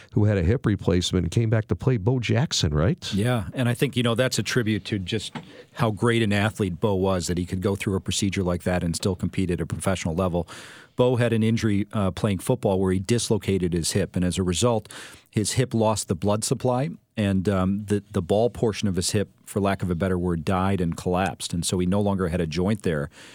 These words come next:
Speaker 2: And once you get to, uh, an end stage of that condition, the only way to really deal with it is a replacement.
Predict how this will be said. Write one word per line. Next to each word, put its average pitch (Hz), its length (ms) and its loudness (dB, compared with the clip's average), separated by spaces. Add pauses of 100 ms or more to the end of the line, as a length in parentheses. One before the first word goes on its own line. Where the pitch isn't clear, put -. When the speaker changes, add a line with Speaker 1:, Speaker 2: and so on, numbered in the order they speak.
(200)
Speaker 2:
And 101 200 2
once 127 240 2
you 110 60 2
get 107 160 0
to, 98 420 0
uh, 104 240 0
an 92 160 0
end 104 300 0
stage 92 340 0
of 82 80 0
that 85 200 0
condition, 90 380 0
the 101 80 2
only 104 160 2
way 90 140 2
to 85 80 0
really 85 220 2
deal 95 240 0
with 87 160 0
it 78 100 0
is 76 140 -2
a 80 40 -4
replacement. 85 680 -2